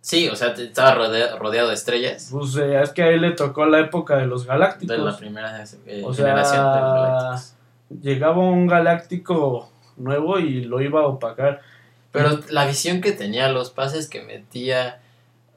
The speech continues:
Speaker 1: o sea, y, y no es que yo, yo, yo lo haya visto su, así todos sus partidos ni nada, desde éramos súper chiquitos, pero ves sus videos y los pases que metía, o sea, son pases de la altura de Beckham.
Speaker 2: Y, y lo han dicho, o sea,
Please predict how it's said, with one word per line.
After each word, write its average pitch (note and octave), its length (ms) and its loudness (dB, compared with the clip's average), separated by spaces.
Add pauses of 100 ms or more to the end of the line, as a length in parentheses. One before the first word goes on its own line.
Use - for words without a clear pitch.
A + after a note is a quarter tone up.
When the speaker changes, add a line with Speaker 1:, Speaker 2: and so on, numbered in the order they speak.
(420)
Speaker 1:
o - 100 -6
sea, D#3+ 360 2
y, F3+ 260 -2
y F#3 60 2
no G3 120 4
es G#3+ 100 4
que A#3 100 0
yo, G#3+ 120 8
yo, G3+ 240 10
yo D3+ 160 6
lo E3+ 80 6
haya E3+ 160 6
visto C#3+ 260 0
su, A#2 260 -6
así G#2+ 460 -10
todos B2 240 2
sus A#2 100 -10
partidos A2+ 600 -6
ni G#2+ 100 -10
nada, A#2+ 180 -4
desde G2+ 240 -10
éramos G#2+ 320 -8
súper - 380 -20 (240)
chiquitos, - 600 -14 (640)
pero C3+ 440 0
ves D#3 180 2
sus A3+ 180 -2
videos B2+ 540 -2
y B2+ 60 -8
los A#2 160 -6
pases F#3+ 400 -2
que A2 120 -10
metía, G2+ 640 -6 (140)
o A#2+ 100 -12
sea, E3+ 360 4 (180)
son G#3 280 0
pases G#3 340 6
de D3 80 2
la A2+ 80 0
altura C#3 380 -4
de G#2 120 -6
Beckham. G#2 540 -10 (420)
Speaker 2:
Y, C#3 60 -6 (320)
y - 20 -
lo C#3+ 180 4
han G#3+ 160 2
dicho, F3 420 0
o A#2 60 -10
sea, C3 640 0